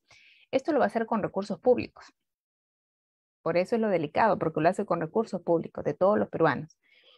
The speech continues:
¿Con qué objetivo? El de mantener, ampliar y o mejorar la infraestructura en beneficio de todos nosotros, de todos los ciudadanos. Y van a hacer una obra pública, nace en la identificación de esta necesidad pública. Por eso que hay etapas que se ve a través del invierte punto P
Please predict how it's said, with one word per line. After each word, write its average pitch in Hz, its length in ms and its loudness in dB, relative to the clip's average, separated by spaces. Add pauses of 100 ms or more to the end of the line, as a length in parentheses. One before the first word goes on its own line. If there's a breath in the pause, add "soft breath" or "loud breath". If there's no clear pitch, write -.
(180 soft breath)
¿Con 202 160 4
qué 262 100 6
objetivo? 269 460 2
El 262 100 4
de 170 100 4
mantener, 160 580 -2
ampliar 180 500 0
y 170 100 -2
o 170 180 4
mejorar 208 460 -4
la 208 60 -4
infraestructura 185 840 -2 (140)
en 214 140 4
beneficio 240 500 2
de 214 120 4
todos 269 260 2
nosotros, 208 520 -2
de 170 60 -8
todos 240 180 -2
los 247 160 -2
ciudadanos. - 640 -2 (400 soft breath)
Y 185 120 -4
van 240 240 0
a 269 40 2
hacer 262 340 0 (100)
una 151 240 -4
obra 190 160 4
pública, 247 480 0
nace 170 360 -2
en 185 60 0
la 175 100 0
identificación 220 1000 0
de 175 80 2
esta 180 200 -2
necesidad 170 560 -4
pública. 277 380 0
Por 180 140 -2
eso 185 160 -6
que - 100 -2
hay 165 160 4
etapas 175 560 2
que 156 140 -6
se 160 140 -2
ve 165 100 2
a 165 60 -2
través 160 260 -2
del 180 100 -2
invierte 165 380 -4
punto 202 320 -4
P 254 320 2